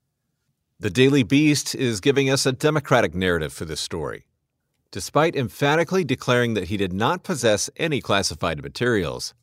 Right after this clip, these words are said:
Mike Pence is now backtracking and handing in materials that he claimed not to possess.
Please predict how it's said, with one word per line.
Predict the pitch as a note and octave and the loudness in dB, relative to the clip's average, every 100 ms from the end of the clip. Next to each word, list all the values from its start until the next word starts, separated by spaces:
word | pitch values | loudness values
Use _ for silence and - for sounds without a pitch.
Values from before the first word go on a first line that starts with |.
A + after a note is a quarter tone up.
| _ _ _ _ _ - | _ _ _ _ _ -6
Mike | A#2+ D3 | -2 -2
Pence | D3+ D3+ C3 | 0 0 0
is | G#2+ | -2
now | A2+ D3+ | -2 -2
backtracking | C3+ F#3+ G#3 - F2 - F2+ G#2+ - _ | 0 -2 -2 0 -2 -2 -8 -10 -14 _
and | A2+ A2+ | -4 -2
handing | C#3 F#3+ G#3 | 0 0 0
in | E3+ | 0
materials | C3+ - C3+ C3 B2+ | 0 0 0 2 0
that | G#2+ | -4
he | G2+ A#2+ | -6 -8
claimed | - E3+ D3 C3 - | -6 -4 -2 -4 -6
not | A#2 B2 G#2 | -4 -4 -4
to | - | -10
possess. | B2+ G#2+ F2+ F#2 B1+ - - | -10 -8 -4 -4 -4 -8 -16